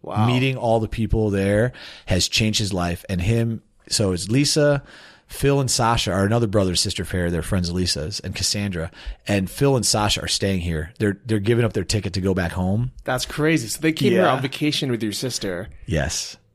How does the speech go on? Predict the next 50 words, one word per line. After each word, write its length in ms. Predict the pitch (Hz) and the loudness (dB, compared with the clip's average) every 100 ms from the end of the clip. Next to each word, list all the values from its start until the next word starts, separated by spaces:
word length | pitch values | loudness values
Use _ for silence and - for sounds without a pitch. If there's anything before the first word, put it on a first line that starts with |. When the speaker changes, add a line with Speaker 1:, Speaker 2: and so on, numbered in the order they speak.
| _ 101 | _ -2
Speaker 2:
And 100 | 101 | 0
now 240 | 110 113 | 2 2
my 140 | 110 | 2
sister's 340 | 101 127 117 101 | 2 0 0 2
going 220 | 113 107 | 2 2
home 160 | 107 101 | 2 2
with 120 | - | 0
Cassandra 540 | 101 - 98 92 92 | 0 2 2 2 0
only 420 | 98 95 85 87 - | 0 0 0 -4 -4
'cause, 260 | - 107 107 | -2 0 0
uh, 300 | 92 90 90 | -2 -2 -2
the 160 | 101 | 0
other 140 | 101 98 | 2 0
two 160 | - | 0
decided 320 | 87 87 90 80 | 0 0 0 -2
to 60 | |
stay 240 | 78 85 76 | -2 -2 -4
here. 260 | 76 95 - 135 | -6 -10 -12 -8
Speaker 1:
That's 160 | 117 | -8
crazy, 340 | - 131 107 85 | -4 -4 -4 -6
right? 320 | 92 110 - | -6 -8 -4
Speaker 2:
Yeah, 240 | 92 71 | -2 -2
I, 280 | 76 95 113 | -2 0 0
I 160 | - 120 | 0 -2
think 140 | 101 | -2
it's 80 | 82 | -6
crazy. 480 | - 80 78 78 - - | -6 -4 -4 -6 -8 -10
I 120 | - | -2
mean, 100 | 113 | -2
I, 160 | 120 - - - - - | -2 -6 -12 -12 -14 0
that, 420 | 139 165 165 - | 2 2 0 -2
that's 220 | 151 175 | 2 2
honestly 320 | 131 139 131 | 2 0 2
my 120 | 135 117 | 2 2
favorite 220 | 127 120 | 4 4
part 320 | 113 110 107 | 4 4 2
of 60 | 101 | 2
the 140 | 98 | 2
Nomad 480 | 95 95 104 101 98 | 2 0 2 2 2
Summit 360 | - 104 123 - | 2 2 0 0
is 320 | 104 95 87 | -2 -2 -2
meeting 320 | 101 117 127 120 | 0 0 2 2
people 400 | 120 107 101 95 | 2 4 2 4
who 240 | 104 95 | 4 4
come 240 | - 120 | 2 -2
here 460 | 110 113 107 107 107 - | 0 2 4 2 -2 -2
on 120 | 104 | 0
vacation 440 | 98 - 101 - | 0 0 -2 -2
or 60 | 98 | -4
just 320 | 95 95 - | -2 -4 -6